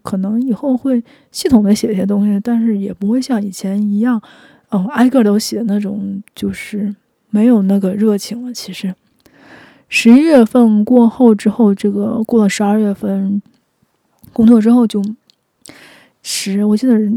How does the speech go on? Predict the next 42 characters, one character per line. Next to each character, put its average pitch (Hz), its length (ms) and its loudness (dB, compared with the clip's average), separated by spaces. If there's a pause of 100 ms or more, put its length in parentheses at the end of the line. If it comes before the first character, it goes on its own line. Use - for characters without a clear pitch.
疫 240 140 6
情 196 200 2
应 214 140 4
该 240 180 0
是 196 380 -6
十 196 680 -2
一、 247 340 6
十 - 160 0
二 269 180 6
月 233 140 8
份， 220 300 2 (420)
呃， 202 140 6
十 - 120 0
二 269 240 8
月 254 200 8
底 233 420 0
到 226 420 2 (520)
一 381 80 -2
月 330 120 6
份 196 160 2
这 180 80 2
段 175 160 -2
时 - 160 -6
间， 185 240 -6 (280)
因 254 120 8
为 277 160 6
我 269 260 0
记 269 220 -4
得 220 140 6
我 214 140 4
们 226 520 2 (280)
一 247 100 -2
月 262 260 4
份 202 380 -2
有 240 260 -6 (280)
录 233 420 4
最 - 160 -2
后 247 220 0
一 226 40 2
次 - 220 -6
播 254 180 -2
客， 262 280 -2